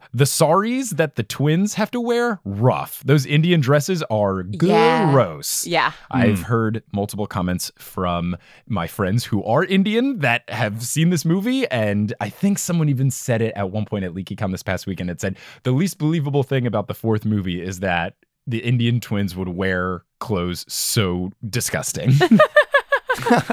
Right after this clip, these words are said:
Speaker 1: Like, they just look like what a white costume designer thinks
Speaker 2: Thinks
Speaker 1: traditional
Speaker 2: saris, yeah.
Speaker 1: Indian garb is.
Speaker 2: Yeah.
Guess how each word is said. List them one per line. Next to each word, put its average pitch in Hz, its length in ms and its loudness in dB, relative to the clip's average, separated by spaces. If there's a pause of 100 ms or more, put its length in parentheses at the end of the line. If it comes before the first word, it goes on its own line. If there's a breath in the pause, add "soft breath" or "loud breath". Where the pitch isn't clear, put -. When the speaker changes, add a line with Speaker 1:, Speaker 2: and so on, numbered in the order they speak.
(100)
Speaker 1:
Like, 202 180 0
they 247 140 0
just 254 260 -6
look 190 260 0
like 160 240 0
what 120 680 -2 (260)
a 110 200 0
white 113 720 -2
costume 104 480 0
designer 90 480 -2
thinks 117 480 0
Speaker 2:
Thinks 196 400 2
Speaker 1:
traditional 156 500 6
Speaker 2:
saris, 147 100 2
yeah. 147 120 6
Speaker 1:
Indian 143 200 2
garb 110 280 -2
is. 101 260 -2
Speaker 2:
Yeah. 208 240 4